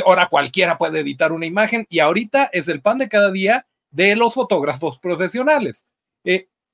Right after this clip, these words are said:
el ejemplo que te iba a poner es, yo tengo un guión de, de una novela gráfica que escribí hace como nueve años y, y no, nomás no la, no la pude echar a andar por cuestiones de,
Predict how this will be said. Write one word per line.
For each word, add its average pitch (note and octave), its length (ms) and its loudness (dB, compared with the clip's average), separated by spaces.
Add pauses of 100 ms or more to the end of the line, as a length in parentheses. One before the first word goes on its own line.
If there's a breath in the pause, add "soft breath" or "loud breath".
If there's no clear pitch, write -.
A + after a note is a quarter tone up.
(120)
el G3 200 2
ejemplo A#3+ 340 0
que A#3+ 80 -6
te G#3 80 -6
iba B3 120 0
a - 40 -6
poner B3+ 320 -2
es, E3+ 280 -2
yo F3 340 -2
tengo A#3 600 0 (100)
un F#3 260 -4
guión G#3 480 2
de, C#3 580 2
de C3 180 0
una F#3 280 0
novela F#3 300 0
gráfica G3+ 420 -2
que - 100 -10
escribí C3+ 360 -6
hace G3+ 220 0
como A2+ 600 -6
nueve G#3 380 0
años A3 500 -2 (540)
y, F3+ 560 -2
y F3 100 -4
no, G#3 420 4
nomás F#3+ 300 2
no B3 100 0
la, B3 240 2
no F#3+ 120 0
la A3+ 120 2
pude A#3+ 180 -4
echar A#3+ 200 0
a A#3 40 2
andar A3 340 2 (400)
por G#3 200 2
cuestiones F3+ 760 -2
de, E3 340 0